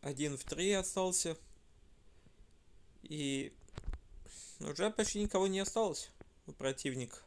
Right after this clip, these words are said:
Всё, один на один. Где он? Вот он. Не попал. Обидно.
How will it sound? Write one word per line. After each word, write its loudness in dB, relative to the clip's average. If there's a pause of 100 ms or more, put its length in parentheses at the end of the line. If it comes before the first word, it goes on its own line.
(920)
Всё, 4
один 4
на 4
один. 2 (1120)
Где 4
он? 2 (160)
Вот 0
он. -8 (1400)
Не -2
попал. 4
Обидно. -2